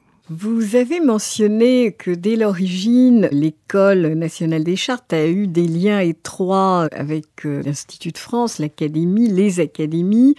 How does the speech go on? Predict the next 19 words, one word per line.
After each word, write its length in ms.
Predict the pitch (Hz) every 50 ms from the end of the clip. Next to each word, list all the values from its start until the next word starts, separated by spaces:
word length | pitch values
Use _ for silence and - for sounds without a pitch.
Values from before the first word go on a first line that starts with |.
| - - - - _ _ _ -
et 120 | - 156
notamment 640 | 160 165 170 170 - - 190 180 180 190 196 196 190
avec 320 | 175 156 156 147 - -
l'Académie 580 | 160 156 151 - 160 156 156 160 160 170 175 170
des 220 | 160 160 151 151
inscriptions 580 | 156 147 - _ - 156 - - - - 185 175
et 60 | 165
belles-lettres. 840 | 156 151 165 165 160 165 170 185 202 226 262 294 294 _ - - 277 - - - - - - - - _ _ _ _ _
Aujourd'hui, 920 | - 220 233 214 202 214 220 202 202 196 214 220 233 262 277 294 302 294 214
euh, 60 | 175
peut-on 300 | - 190 185 - 220 226
considérer 640 | 220 202 180 175 - - - 185 170 185 185 196 247 233
que 80 | -
ces 240 | - - - 196 180
liens 420 | 170 180 185 196 208 214 233 247
sont 280 | 247 - - - 185 165
des 160 | 156 170 170
liens 340 | 165 170 180 190 196 202 202
institutionnels, 1500 | 170 185 - - - - 190 175 - - 190 175 - - - - 180 175 175 175 175 180 185 196 208 214 220 226 233